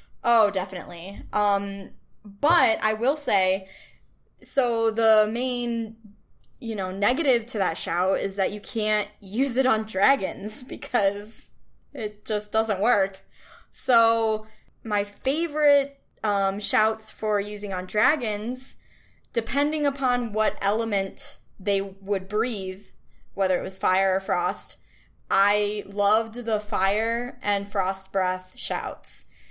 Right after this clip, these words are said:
because they were just very powerful and did a lot of damage. And when you're fighting a dragon with a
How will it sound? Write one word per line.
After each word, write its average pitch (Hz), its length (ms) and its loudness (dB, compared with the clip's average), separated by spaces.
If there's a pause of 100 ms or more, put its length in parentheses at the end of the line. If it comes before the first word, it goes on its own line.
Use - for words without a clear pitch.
(200)
because 190 640 0
they 202 180 2
were 233 300 2
just 202 720 -4 (220)
very 202 520 2
powerful 180 580 0
and 175 180 -6
did 180 200 -2
a 175 80 -4
lot 180 260 -2
of 180 140 -2
damage. - 720 -6 (600)
And 185 300 -2
when 208 160 2
you're 220 120 2
fighting 240 360 2
a 269 60 0
dragon 247 500 2
with 214 220 0
a 208 60 0